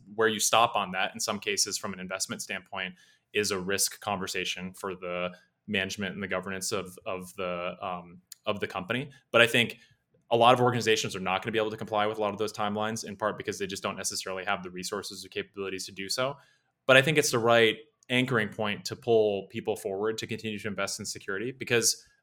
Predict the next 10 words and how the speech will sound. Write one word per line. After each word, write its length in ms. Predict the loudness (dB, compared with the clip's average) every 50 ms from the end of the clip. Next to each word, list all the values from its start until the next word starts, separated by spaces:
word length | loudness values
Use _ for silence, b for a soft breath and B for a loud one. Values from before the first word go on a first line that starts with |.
| -6 -6
unfortunately, 500 | -2 2 2 2 4 4 2 2 2 0
you, 140 | -4 -10 -10 _ 0
like, 200 | 0 0 0 -2 _ -20
we 220 | -14 -8 -2 2
know 160 | 4 4 4
that 120 | 4 2 0
generally 260 | 0 0 2 2 0
speaking, 420 | 0 -2 -4 -2 0 0 0 0
it's, 340 | -2 -2 0 -2 -2 -2 -4 -4
there, 120 | -4 -4